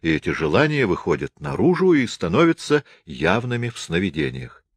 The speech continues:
Фрейд идёт ещё дальше. Он связывает теорию сновидений с функцией сна.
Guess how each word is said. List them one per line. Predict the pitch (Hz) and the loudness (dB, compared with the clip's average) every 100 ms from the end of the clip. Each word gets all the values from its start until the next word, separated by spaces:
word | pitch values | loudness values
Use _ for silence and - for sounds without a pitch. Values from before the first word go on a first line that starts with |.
| _ _ _ _ _ _ _ _ _ _ _ _ _ _ _ _ _ _ _ _ _ _ - | _ _ _ _ _ _ _ _ _ _ _ _ _ _ _ _ _ _ _ _ _ _ -6
Фрейд | - 110 127 139 | 6 8 8 6
идёт | 123 135 | 6 6
ещё | 139 - 107 123 | 4 0 4 4
дальше. | 117 76 - - _ _ _ _ _ _ _ _ _ _ | 4 0 -2 -12 _ _ _ _ _ _ _ _ _ _
Он | - 107 | 0 0
связывает | 117 117 135 127 127 120 113 | 2 4 4 6 6 6 6
теорию | - 113 117 107 | 4 6 6 4
сновидений | - 95 90 78 110 123 82 - - - _ | 2 2 2 6 4 4 0 -4 -20 -20 _
с | - - | -10 -8
функцией | - 104 135 - - 117 113 113 | 0 2 2 -2 -2 2 4 2
сна. | 113 - 90 76 | 0 -6 -4 -4